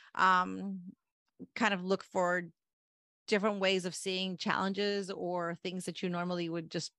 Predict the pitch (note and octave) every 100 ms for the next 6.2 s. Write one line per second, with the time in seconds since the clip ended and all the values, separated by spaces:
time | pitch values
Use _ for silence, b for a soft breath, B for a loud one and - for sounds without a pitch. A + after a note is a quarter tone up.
0 | - F3+ E3 F3 F3+ G#3+ - F3+ - -
1 | F3 F3 F3 E3+ E3+ D#3+ - F3 F3+ D#4
2 | - A#3+ C4+ A#3 G#3 F#3+ - D3+ D#3 -
3 | - B B B A#3+ C#4+ C#4+ C4+ C4+ B3+
4 | A#3+ C4+ B3 A#3 A3+ A#3+ A#3 G3 G#3 G#3+
5 | G3+ G#3+ A3+ G#3 - G3+ G3 F3+ - F3+
6 | F#3